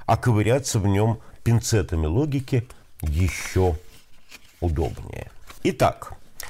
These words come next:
Предположим, что чувства верующих, то есть некие неведомые науке и недоступные другим людям ощущения, действительно существуют.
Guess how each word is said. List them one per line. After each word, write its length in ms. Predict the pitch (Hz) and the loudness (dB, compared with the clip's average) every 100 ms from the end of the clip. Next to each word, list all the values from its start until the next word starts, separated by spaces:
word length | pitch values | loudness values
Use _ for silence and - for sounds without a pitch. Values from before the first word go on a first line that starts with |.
| - - | -12 -4
Предположим, 760 | - 165 - 143 101 78 78 67 | -2 0 4 6 6 4 0 -2
что 260 | - 117 | -2 0
чувства 380 | 110 190 - 151 | 2 0 2 2
верующих, 680 | 127 110 87 92 98 - 127 | 4 4 4 0 -2 -4 -2
то 140 | - | 2
есть 200 | 143 131 | 2 2
некие 360 | 156 185 135 143 | 0 0 2 4
неведомые 840 | 131 147 156 180 160 120 98 95 | 6 6 4 4 4 4 4 2
науке 540 | 95 92 90 80 - 117 | 4 4 2 0 -2 -4
и 180 | - | 0
недоступные 960 | 104 107 104 101 - 170 - 120 95 - - - - - - - - - | 2 4 2 0 -2 -4 0 2 2 0 -6 -20 -20 -18 -16 -14 -14 -2
другим 580 | 113 123 156 151 202 | 2 4 4 2 2
людям 480 | 165 160 175 135 110 - | 4 4 4 2 0 2
ощущения, 920 | 120 - - 113 - - 170 170 139 | 2 2 2 0 0 0 0 4 4
действительно 1200 | 101 107 127 113 - 95 104 107 113 101 98 - | 4 6 6 4 0 0 0 2 2 2 2 -2
существуют. 840 | - - 95 - 95 - - - - | -8 -2 0 0 -4 -6 -8 -12 -12